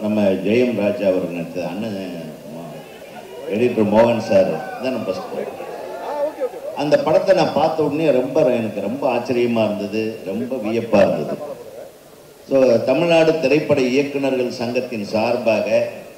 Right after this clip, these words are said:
அந்த படத்தை ஒரு தடவை போடணும்னு வேண்டி விரும்பி கேட்டு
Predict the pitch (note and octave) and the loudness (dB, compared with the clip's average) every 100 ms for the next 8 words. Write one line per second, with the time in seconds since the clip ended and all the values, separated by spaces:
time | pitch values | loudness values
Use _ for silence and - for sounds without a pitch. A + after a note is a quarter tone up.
0 | - - - - A2 A2 A2 A#2 - B2+ | -20 -20 -20 -8 0 2 4 2 2 2
1 | A2 A2 A2 G#2+ - A2 A#2 A2+ A2+ A2 | 4 4 4 2 2 4 6 4 4 2
2 | A2+ G#2+ G2 A2+ G#2+ F#2+ G2 A2 G#2 G2+ | 0 -2 -2 0 2 2 4 4 2 0
3 | F#2 G#2 G#2 G#2+ A#2 A#2 | 0 0 0 0 0 -2